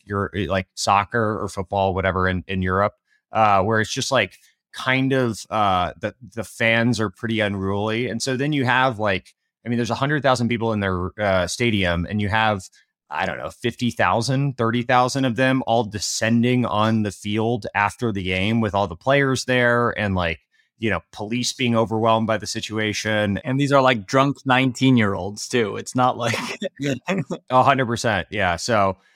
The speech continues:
Speaker 1: uh, it was, uh, it was super fun. But yes, I, uh, it's funny when, um,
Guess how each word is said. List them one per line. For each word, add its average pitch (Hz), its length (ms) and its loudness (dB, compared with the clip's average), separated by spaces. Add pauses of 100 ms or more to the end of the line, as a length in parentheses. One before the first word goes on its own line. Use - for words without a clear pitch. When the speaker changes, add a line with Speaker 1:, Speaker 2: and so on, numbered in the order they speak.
(140)
Speaker 1:
uh, 127 260 6
it 156 180 -2
was, 156 360 0
uh, 123 360 4
it 139 100 -2
was 135 120 -2
super 120 220 -4
fun. 101 300 -2
But 143 100 0
yes, 165 320 2
I, 147 240 2
uh, 135 280 2 (280)
it's - 160 -4
funny 214 260 4
when, 160 380 4
um, 117 500 4